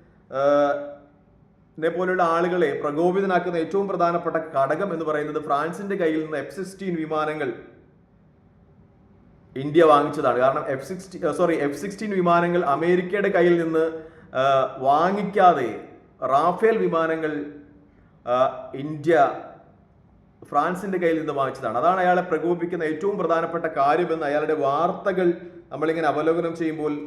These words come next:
വ്യക്തമാകുന്ന ഏറ്റവും പ്രധാനപ്പെട്ട കാര്യമാണ്. മറ്റൊന്ന്, നമ്മുടെ വേറൊരു സംഖ്യയുണ്ട്, സുനിൽ വടയാർ. അയാൾ പറയുന്നതെന്ന് വെച്ചാൽ ഇന്ത്യയുടെ എല്ലാ സൈനിക നേട്ടങ്ങൾക്കും പിന്നിൽ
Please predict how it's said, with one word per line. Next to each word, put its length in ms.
വ്യക്തമാകുന്ന 600
ഏറ്റവും 320
പ്രധാനപ്പെട്ട 440
കാര്യമാണ്. 440
മറ്റൊന്ന്, 420
നമ്മുടെ 540
വേറൊരു 340
സംഖ്യയുണ്ട്, 800
സുനിൽ 300
വടയാർ. 360
അയാൾ 280
പറയുന്നതെന്ന് 400
വെച്ചാൽ 440
ഇന്ത്യയുടെ 360
എല്ലാ 420
സൈനിക 500
നേട്ടങ്ങൾക്കും 680
പിന്നിൽ 560